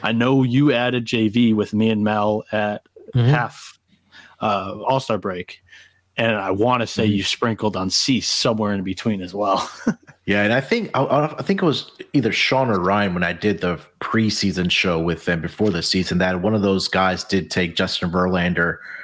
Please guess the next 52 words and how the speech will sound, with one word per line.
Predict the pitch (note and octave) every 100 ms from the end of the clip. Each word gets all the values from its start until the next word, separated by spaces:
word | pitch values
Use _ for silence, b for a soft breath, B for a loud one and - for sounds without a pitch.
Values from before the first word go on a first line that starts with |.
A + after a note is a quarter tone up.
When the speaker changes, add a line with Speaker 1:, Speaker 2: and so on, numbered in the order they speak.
| B
Speaker 2:
at | G2+ G2+ -
twenty-five | G#2 F#2+ - F2+ F2+
to | E2+
one | D#2+ F#2+ E2
before | D#2 F#2
the | E2
season | - F2 -
started. | A#1+ - D#2+ D#2 D2+
So, | - C#2+ D#2+ - B B B -
um, | F2+ F2+ F2 E2 E2 - _ _ _ _ _ - _ _ -
yeah, | A#2 A2
I |
think | G2+ A#2+
that | B2
was | G#2
a | G2
pretty | A2
good, | G2+ A2+ G#2
I | D#2+
think | - C3+
this | A#2 -
was | A2 G#2
a, | E2
a, | G2+ F#2+ G2 F#2+
it's, | - - -
I | C#3 E3+
love | D3 C#3 C#3+ A#2
betting | B2 A#2+
on | G#2+ G#2
Cy | - G2
Youngs | G2 G2 G2
before | F2+ - G2
the | E2+
season. | - F#2+ F#2+
I | G2
don't | A#2
know | A2+ A#2+
what | A#2
it | G#2+
is, | A#2+ A#2+ - - -
<laughs> | -
Noah, | A2+ B2+ B2+
but | A2+ A#2
it's | A#2+
just | C#3+ -
a | A2+ G2
really | A2 G#2
fun | - G#2+
market | F#2 F#2 F#2+ F2+
to | F#2
attack, | E2 - F2 E2+ - B B
uh, | B